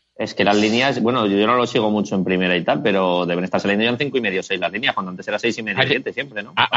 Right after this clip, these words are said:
Speaker 2: ayer,
Speaker 1: muchos años.
Speaker 2: por el, ayer en el Málaga Betis, que mira que había en juego, porque Setién estaba muy criticado, el Málaga me-, cómo está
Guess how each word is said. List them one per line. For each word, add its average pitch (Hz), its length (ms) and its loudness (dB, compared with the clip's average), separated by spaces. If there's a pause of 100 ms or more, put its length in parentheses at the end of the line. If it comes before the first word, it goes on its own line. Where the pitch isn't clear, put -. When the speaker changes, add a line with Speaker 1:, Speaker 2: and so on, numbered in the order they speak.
Speaker 2:
ayer, 160 260 2
Speaker 1:
muchos 151 140 0
años. - 100 -2
Speaker 2:
por - 180 -2
el, 123 320 -2
ayer 131 300 2
en 151 140 -2
el 131 360 -2
Málaga 147 360 2
Betis, 175 360 -2
que - 100 -10
mira 135 200 2
que 135 80 -2
había 123 260 2
en 113 120 -2
juego, 135 340 -2
porque 107 180 -4
Setién 123 360 0
estaba 120 280 0
muy 123 160 -2
criticado, 120 400 0
el 123 80 -2
Málaga 123 320 0
me-, 123 160 -4
cómo 123 220 -6
está 165 320 -4